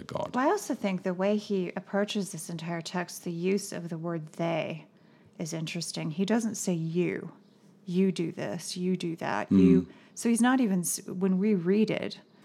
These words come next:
Speaker 2: it's as if he's encouraging us to think this about other people and not ourselves. And I, I just think it's an interesting choice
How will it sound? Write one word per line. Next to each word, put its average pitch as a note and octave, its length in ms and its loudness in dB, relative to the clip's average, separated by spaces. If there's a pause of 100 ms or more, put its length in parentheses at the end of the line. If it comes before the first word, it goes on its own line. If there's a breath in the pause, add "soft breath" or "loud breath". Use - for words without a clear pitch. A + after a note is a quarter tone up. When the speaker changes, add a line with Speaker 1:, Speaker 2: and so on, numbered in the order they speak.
(180 soft breath)
Speaker 2:
it's F#3 180 0
as F3 120 -2
if G3 180 0
he's F#3 180 0
encouraging F3+ 680 0
us D#3 220 0
to F3+ 100 0
think F3 280 0
this E3 200 -2
about D#3+ 240 0 (120)
other F3 280 0
people F3 640 -2 (380 soft breath)
and E3+ 120 -2
not D#3+ 220 0
ourselves. F3 600 -2
And F#3 100 -2
I, F#3 140 -2 (220)
I F3 120 -4
just E3+ 220 -6
think E3+ 200 -4
it's F3 200 -4
an E3 100 -6
interesting E3+ 640 -4
choice E3 680 -4